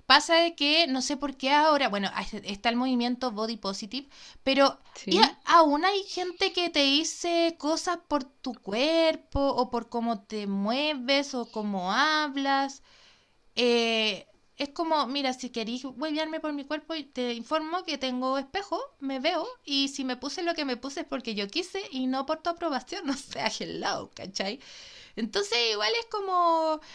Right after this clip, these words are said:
Speaker 1: bastante buena la re-, la respuesta y una fantasía que esperemos que de aquí a poco tiempo se,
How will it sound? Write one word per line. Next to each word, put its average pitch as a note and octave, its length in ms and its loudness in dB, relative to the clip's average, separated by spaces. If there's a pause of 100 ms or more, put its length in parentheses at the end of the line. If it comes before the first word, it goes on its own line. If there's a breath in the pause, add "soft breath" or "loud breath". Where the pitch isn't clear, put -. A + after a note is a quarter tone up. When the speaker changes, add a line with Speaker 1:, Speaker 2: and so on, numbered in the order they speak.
(140)
Speaker 1:
bastante E4+ 960 2
buena F4 480 4
la E4 140 4
re-, C4+ 220 -4
la B3 180 2
respuesta C4 540 2
y C4+ 120 2
una C#4 200 0
fantasía C4 680 -2
que B3+ 140 0
esperemos B3+ 460 -4
que A3+ 180 -2
de A3 80 -2
aquí G#3 220 -4
a G#3 100 0
poco G#3 240 -6
tiempo C4+ 680 2
se, F#3+ 580 -8